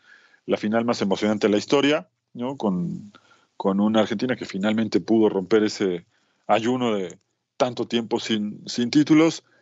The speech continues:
y que a estas horas justamente seguía la fiesta en, en Qatar de un mundial que para la selección mexicana no será bien recordado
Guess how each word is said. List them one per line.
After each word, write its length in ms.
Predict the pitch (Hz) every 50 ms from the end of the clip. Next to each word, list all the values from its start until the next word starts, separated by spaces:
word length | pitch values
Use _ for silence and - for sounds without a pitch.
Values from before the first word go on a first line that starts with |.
| _ _ _ _
y 200 | - 110 104 92
que 560 | - - 107 98 98 95 98 98 98 98 101 - _ _ _ -
a 80 | - 131
estas 240 | 139 - 165 -
horas 340 | 196 190 180 143 - - - -
justamente 540 | 147 - - 147 147 151 135 156 139 123 - - _ _ _ _ _ -
seguía 360 | - - 123 117 127 175 170
la 120 | 117 101
fiesta 500 | - 131 123 - - 120 107 104 101 - -
en, 720 | 107 98 95 95 95 95 95 95 92 92 92 90 90 87 - _ _ _ _ _ _ _ _ _ -
en 100 | 110 107
Qatar 440 | - 123 123 - 147 156 165 165 135
de 200 | 120 107 117 131
un 80 | 127
mundial 540 | 123 117 113 113 120 127 131 131 135 135 - _ _ _ _ _ _ _ _ _ _ _ _ _
que 380 | - 120 117 117 117 113 98 - _ _ _ _ - - -
para 220 | 135 131 123 127
la 80 | 127 120
selección 300 | 143 139 135 - 180 165
mexicana 300 | 160 156 135 170 160 156
no 360 | 151 147 151 151 156 151 135
será 240 | - 160 143 139 139
bien 180 | 143 151 143
recordado 640 | 143 151 143 - 151 127 135 151 151 170 196 -